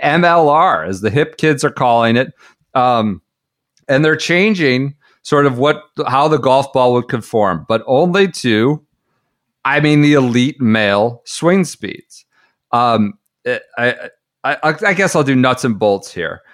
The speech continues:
Uh, the overall distance, the model local rule, um, overall distance standard limit is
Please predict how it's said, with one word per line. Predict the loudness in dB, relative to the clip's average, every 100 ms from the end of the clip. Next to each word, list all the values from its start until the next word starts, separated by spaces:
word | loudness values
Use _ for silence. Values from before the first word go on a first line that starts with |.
| _ _
Uh, | -2 0
the | 0 0
overall | 2 2 2 2 2 0
distance, | -2 -2 -6 -8 -8 -6
the | -2
model | 2 2 2
local | 2 0 -2
rule, | -2 0 -2 -4 -16 _ _ _ _ -2
um, | 0 0 -2 -8 _ _ _ _ _ _ _ _
overall | -2 2 0 0
distance | 0 -2 0 -2 -4
standard | -4 0 0 0 -4 -4
limit | -2 0 -2 -6 -10
is | -10